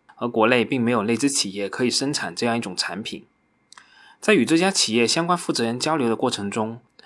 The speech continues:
我看到了一家供应商，就是我们今天的主角，强力新材。我随口问一句，“这种原材料除了强力新材以外，还有哪些供应商？”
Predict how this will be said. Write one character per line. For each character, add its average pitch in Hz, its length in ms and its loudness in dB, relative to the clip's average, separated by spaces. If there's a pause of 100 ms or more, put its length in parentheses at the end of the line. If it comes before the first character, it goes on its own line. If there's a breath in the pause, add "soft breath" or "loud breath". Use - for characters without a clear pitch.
(160 loud breath)
我 104 80 -2
看 135 240 -4
到 123 100 2
了 120 80 2
一 117 80 -2
家 123 140 -2
供 135 180 -4
应 127 180 -4
商， 117 360 -2 (240 soft breath)
就 127 120 -4
是 - 140 0
我 95 60 -6
们 92 120 -10
今 131 160 -4
天 135 120 -4
的 107 100 -2
主 95 180 -10
角， 87 380 -10 (160)
强 92 260 -6
力 131 120 2
新 120 240 -2
材。 - 320 -10 (880 loud breath)
我 117 100 -4
随 190 160 4
口 135 120 0
问 175 120 4
一 139 120 2
句 110 360 -2 (180 soft breath)
，“这 - 120 -4
种 156 160 2
原 117 160 2
材 156 160 -2
料 175 200 2
除 131 200 -4
了 120 100 0
强 104 320 -2
力 170 100 2
新 180 220 0
材 107 160 -6
以 90 80 -8
外， 85 260 -8
还 - 220 -10
有 113 140 0
哪 95 140 -6
些 - 180 -4
供 151 160 0
应 113 100 -2
商？” 104 320 -4